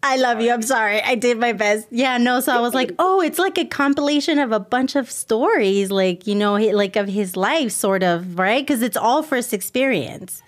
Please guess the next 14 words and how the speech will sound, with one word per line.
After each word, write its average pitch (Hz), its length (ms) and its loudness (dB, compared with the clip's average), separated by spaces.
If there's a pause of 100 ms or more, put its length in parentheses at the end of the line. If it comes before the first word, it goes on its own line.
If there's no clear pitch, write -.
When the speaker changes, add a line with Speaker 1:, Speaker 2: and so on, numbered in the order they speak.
(300)
Speaker 2:
Actually, 160 360 -2
I, 135 200 4
um, 113 380 -2 (160)
so 151 220 2
I'm 165 200 2
actually, 165 460 0 (220)
I'm 123 260 -4 (160)
actually 147 400 0
working 123 300 4
on 110 100 -2
a 104 60 0
one-person 101 680 -2
show 87 300 -4
now. 82 400 -6